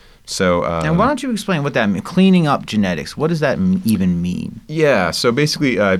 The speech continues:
Speaker 1: tissue culture is a broad set of techniques that you can use to manipulate plants in a laboratory environment. How we use it is to, uh,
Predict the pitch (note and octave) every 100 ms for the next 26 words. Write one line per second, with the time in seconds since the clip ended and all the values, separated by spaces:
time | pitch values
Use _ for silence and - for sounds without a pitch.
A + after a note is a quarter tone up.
0 | F#2 - D#3 D#3 D3+ C3 C3+ A2+ G2 F#2
1 | F#2+ F#2 F#2+ F#2+ F#2 G2+ F#2 F#2 - F2+
2 | F2+ F2 F#2 - - - - F#2+ E2 F#2
3 | - F2+ F2 F2+ F#2 F#2 F2 F2 F#2 F2
4 | - - - - - F#2 F2 - E2+ D#2+
5 | D#2+ G2+ G#2 A#2 A#2 A#2 A#2 B2 C3 -
6 | - - - - A2+ G#2+ A2 A2 G#2+ G2+
7 | G#2+ - G2+ F#2 - F2+ E2 - - D#2